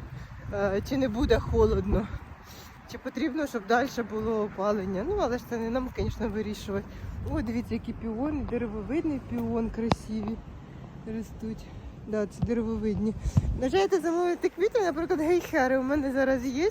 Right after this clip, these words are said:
на опт. Е, є, е, різні квіточки, дуже широкий асортимент. Боже, так приємно дивитися, коли люди так беруть і просто висаджують.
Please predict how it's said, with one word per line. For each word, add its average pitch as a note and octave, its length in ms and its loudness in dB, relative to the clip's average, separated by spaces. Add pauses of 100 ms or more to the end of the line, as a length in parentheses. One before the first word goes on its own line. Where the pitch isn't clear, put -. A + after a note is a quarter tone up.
на D4 260 2
опт. B3+ 360 4 (540)
Е, A3+ 140 2
є, D4 280 4 (200)
е, - 1200 -4
різні C4 300 2
квіточки, G#3 760 0 (640)
дуже B3 320 -2
широкий A3 420 -2
асортимент. G#3 720 -2 (760)
Боже, C4 300 -2
так D#4+ 160 -2
приємно E4 480 0
дивитися, D#4+ 400 0
коли D#4+ 220 2
люди C#4+ 300 0
так C#4+ 180 -4
беруть D4 380 0
і - 20 -10
просто G4+ 440 2
висаджують. B3 800 2